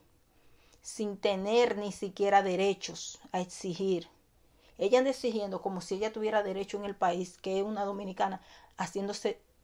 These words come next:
pasar por dominicana, usurpando identidad de otra persona. Eso es un delito y ella debiera de estar presa, al igual que tú por andar acompañándola. Que debiera, vergüenza debiera de darte, que esa mujer anda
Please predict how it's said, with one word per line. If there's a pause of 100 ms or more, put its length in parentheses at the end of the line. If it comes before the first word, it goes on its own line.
(120)
pasar
por
dominicana,
usurpando
identidad
de
otra
persona. (520)
Eso
es
un
delito (220)
y
ella
debiera
de
estar
presa, (340)
al
igual
que
tú
por
andar
acompañándola. (920)
Que
debiera,
vergüenza
debiera
de
darte, (300)
que
esa
mujer
anda